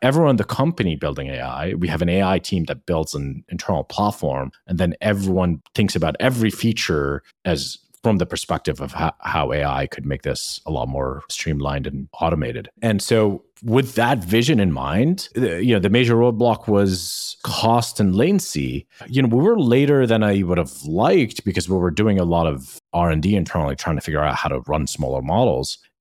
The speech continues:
And we had a, somewhat of a breakthrough in June twenty-two, where we were the first to put an open source model in production. It was the Salesforce CodeGen model.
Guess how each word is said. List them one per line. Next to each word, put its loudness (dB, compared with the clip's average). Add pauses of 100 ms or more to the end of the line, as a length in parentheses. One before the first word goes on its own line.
And 4
we 2
had 2
a, -2
somewhat 2
of 2
a 2
breakthrough 2
in 0
June 0
twenty-two, 0
where 2
we 0
were 2
the -4
first 2
to 0
put 2
an 2
open 0
source -2
model 2
in -4
production. -4
It -8
was -4
the -2
Salesforce -2
CodeGen 0
model. -2